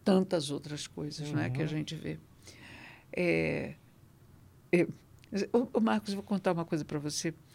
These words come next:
Speaker 1: Acho que você não, talvez não saiba. E uma vez eu fui convidada pra ser secretária de Cultura.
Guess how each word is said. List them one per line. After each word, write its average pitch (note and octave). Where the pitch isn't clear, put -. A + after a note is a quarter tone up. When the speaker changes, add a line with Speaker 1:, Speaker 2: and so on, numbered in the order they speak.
Speaker 1:
Acho D#3+
que -
você E3+
não, E3
talvez D3+
não E3
saiba. D3+
E G3
uma G3
vez G3
eu G3+
fui G3+
convidada E3+
pra D3+
ser -
secretária D#3+
de D#3
Cultura. D#3+